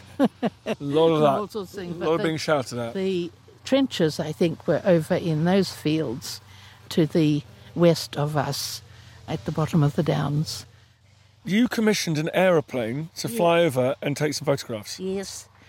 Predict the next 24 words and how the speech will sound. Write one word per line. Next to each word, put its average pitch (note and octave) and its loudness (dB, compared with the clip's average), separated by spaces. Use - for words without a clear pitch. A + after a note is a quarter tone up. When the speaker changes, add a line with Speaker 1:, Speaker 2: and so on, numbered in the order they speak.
Speaker 2:
but G#3+ 4
I G#3 4
also A3 2
used G3 2
Google F#3 2
Earth, F3+ 0
I E3+ 2
have F#3+ -2
to G3 2
admit, D#3+ 0
and F#3 4
I F#3 4
have F3+ 0
the G3+ -2
most G3 0
wonderful G3+ -4
photograph F#3 -4
here F#3 -2
of A3+ 0
the G#3+ 4
rages G3 0
where A3+ 4
the G#3 2
bullets, A3 2